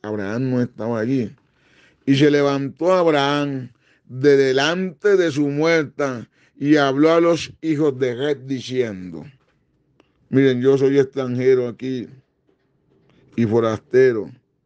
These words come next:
Soy entre vosotros. Sara estaba en, en Canaán y Abraham, mire dónde estaba. Yo soy extranjero y forastero.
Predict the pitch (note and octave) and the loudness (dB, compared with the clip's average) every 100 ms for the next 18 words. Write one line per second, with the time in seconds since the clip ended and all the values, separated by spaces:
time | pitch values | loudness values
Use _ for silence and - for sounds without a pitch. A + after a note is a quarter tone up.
0 | _ _ _ _ _ _ _ - D3 D#3+ | _ _ _ _ _ _ _ 0 2 4
1 | D#3+ C#3 C3 A#2+ A#2 A2+ B2 D3 C3+ E2 | 2 -2 -4 -4 -6 -8 -4 -4 -6 -14
2 | - _ _ _ _ _ _ _ _ _ | -16 _ _ _ _ _ _ _ _ _
3 | _ - B2+ E3 D#3+ - C#3+ D3 B2+ A2+ | _ -2 2 2 0 -4 -4 -2 -4 -8
4 | G2 D2+ _ _ _ A2 G2 A2+ G#2 G#2+ | -12 -16 _ _ _ -14 -10 -10 -8 -6
5 | B2 D3+ D3+ D3+ _ _ _ _ _ _ | -4 -4 -8 -16 _ _ _ _ _ _
6 | _ _ _ _ _ _ _ A#2 A2 G#2+ | _ _ _ _ _ _ _ 0 0 0
7 | A2 A#2 B2 B2 B2 A2 G#2 F#2+ - E2+ | -2 -4 -2 -2 -2 -2 -6 -10 -12 -18
8 | F2 E2+ D2 _ _ _ _ _ _ _ | -18 -20 -20 _ _ _ _ _ _ _
9 | _ _ _ _ _ _ _ _ - C3+ | _ _ _ _ _ _ _ _ 0 2
10 | C#3+ F3+ F3 - B2 A2+ C#3+ D3+ C3+ A#2+ | 2 0 -2 -4 -6 -4 -2 -2 -2 -4
11 | A#2+ G#2 - C3+ C3+ G#2 | -6 -8 -6 0 2 0